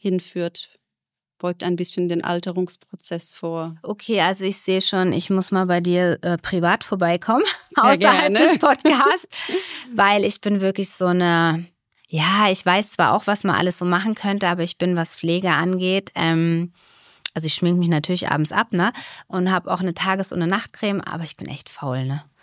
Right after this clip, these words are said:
Speaker 2: Also das ist wirklich
Speaker 1: Ja,
Speaker 2: so, wo
Speaker 1: ich
Speaker 2: ich
Speaker 1: sag
Speaker 2: immer
Speaker 1: zu
Speaker 2: sag
Speaker 1: jemand, der so ein bisschen träge und faul ist oder auch zu den Anfängern,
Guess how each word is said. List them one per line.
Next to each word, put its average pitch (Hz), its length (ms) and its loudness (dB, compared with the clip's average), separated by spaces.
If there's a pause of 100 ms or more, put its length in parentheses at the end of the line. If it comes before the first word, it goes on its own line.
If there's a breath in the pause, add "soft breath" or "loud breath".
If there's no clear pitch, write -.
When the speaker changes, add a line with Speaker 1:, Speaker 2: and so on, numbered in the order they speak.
(280 soft breath)
Speaker 2:
Also 156 220 -6
das 151 180 -4
ist - 140 -10
wirklich 165 240 -4
Speaker 1:
Ja, 175 120 2
Speaker 2:
so, - 20 4
wo 180 60 2
Speaker 1:
ich 160 120 0
Speaker 2:
ich 160 60 2
Speaker 1:
sag 240 140 2
Speaker 2:
immer 175 120 2
Speaker 1:
zu 247 80 4
Speaker 2:
sag 220 80 2
Speaker 1:
jemand, 233 300 4
der 214 140 2
so 254 120 2
ein 233 80 4
bisschen 226 340 2
träge 214 360 0
und 185 160 2
faul 208 360 0
ist 196 200 -2
oder 202 180 2
auch 196 80 0
zu - 140 -10
den 196 160 2
Anfängern, 190 720 2